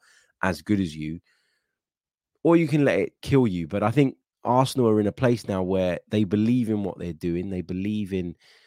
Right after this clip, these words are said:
the methods. They believe in the system. They believe in what it is that Mikel Arteta is trying to put across. But unfortunately, last night, we weren't good enough to implement it throughout the duration of the game.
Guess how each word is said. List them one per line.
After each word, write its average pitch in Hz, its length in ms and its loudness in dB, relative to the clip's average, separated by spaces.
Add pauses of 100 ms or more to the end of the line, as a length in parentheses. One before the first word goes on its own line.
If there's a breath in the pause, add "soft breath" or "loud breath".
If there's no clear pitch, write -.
(160 soft breath)
the 95 120 -2
methods. 95 520 -2
They 87 160 -2
believe 95 380 -2
in 92 100 0
the 87 80 -4
system. 104 600 -2
They 90 120 -2
believe 101 460 -4
in 95 160 -4
what 101 180 0
it 90 80 -6
is 92 240 -6
that 85 140 -8
Mikel 95 320 -8
Arteta 87 420 -10
is 87 80 -14
trying 87 220 -14
to 82 60 -14
put - 180 -18
across. 107 400 -4 (460 soft breath)
But 98 100 -4
unfortunately, 101 760 -2
last 92 320 -4
night, 104 400 -2
we 98 140 -6
weren't 95 260 -2
good 98 140 -4
enough 92 260 -8
to - 200 -14
implement 95 460 -4
it 85 180 -8 (360)
throughout 98 400 -2
the - 80 -10
duration 92 600 0
of 85 100 -8
the 87 100 -8
game. 80 360 -6